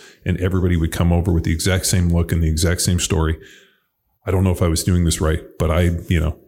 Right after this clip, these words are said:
had these amazing results." And it's because we were able to hit the right program at the right time. And then what happens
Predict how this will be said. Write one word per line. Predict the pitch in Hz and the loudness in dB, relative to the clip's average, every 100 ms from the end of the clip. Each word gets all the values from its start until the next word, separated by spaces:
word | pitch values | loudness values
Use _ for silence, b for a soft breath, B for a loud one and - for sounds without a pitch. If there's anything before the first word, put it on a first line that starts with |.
| - | -4
had | 85 | 0
these | 87 | 0
amazing | 78 85 85 85 87 80 | 2 2 2 2 0 0
results." | 82 90 156 98 - - - - - - | 0 0 -2 -2 -6 -8 -16 -14 -8 -2
And | 92 87 | 2 2
it's | 85 - | 0 -2
because | 85 - 98 95 90 | -6 -4 -2 0 -2
we | 90 90 | -2 -2
were | 90 | 0
able | 90 85 | 0 0
to | - | -4
hit | - 110 92 - - | -4 -2 -4 -8 -6
the | 85 | -2
right | 87 90 | 0 -2
program | - 95 87 87 | -2 -2 0 0
at | 82 | 0
the | 82 | -2
right | 80 80 | -2 -4
time. | - 73 82 - B B B | -4 -4 -4 -8 B B B
And | 85 85 85 85 85 | -4 0 2 2 0
then | 85 90 95 | 0 0 0
what | 87 | -2
happens | 95 101 - 85 95 - | -2 -2 -2 0 0 -2